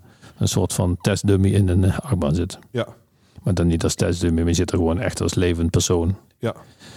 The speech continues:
Speaker 1: En je gilt wat, maar dat gilden is dan meer de function. De, de, sorry, is dan meer als, eh, eh, performer. Maar gewoon dat je daar, eh, met, eh, vijf G over de kop gaat zo. Dat is volgens mij wat ze hier bedoelen met, eh,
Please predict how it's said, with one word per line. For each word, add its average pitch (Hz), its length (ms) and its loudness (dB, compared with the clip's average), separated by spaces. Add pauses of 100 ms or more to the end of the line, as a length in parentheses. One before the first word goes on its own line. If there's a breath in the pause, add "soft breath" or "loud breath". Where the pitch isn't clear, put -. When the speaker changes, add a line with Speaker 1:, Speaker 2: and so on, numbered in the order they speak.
(240 loud breath)
Speaker 1:
En 92 140 -2
je 90 80 0
gilt 87 300 -4
wat, 85 220 -6
maar 90 80 -4
dat 82 160 -4
gilden 90 320 -2
is 87 100 -4
dan 87 180 -2
meer 87 200 -2
de 87 80 -4
function. 120 500 2 (100)
De, 92 220 0
de, 98 160 0
sorry, 107 320 0
is 101 100 0
dan 92 140 0
meer 92 180 2
als, 90 260 -4
eh, 87 580 -2
eh, 82 60 -4
performer. 113 420 -2 (800 loud breath)
Maar - 140 0
gewoon 110 200 2
dat 104 160 2
je 107 80 0
daar, 92 560 2
eh, 87 60 2
met, 87 220 0
eh, 98 120 2
vijf 104 260 0
G 98 200 0
over 90 120 -2
de 92 60 -4
kop 113 180 -2
gaat 107 200 -4
zo. 101 240 -2 (720)
Dat 127 120 -4
is - 60 -4
volgens 117 200 -2
mij 95 100 0
wat 90 100 -2
ze - 80 -4
hier 95 80 -2
bedoelen 90 260 -2
met, 90 220 -2
eh, 92 160 -2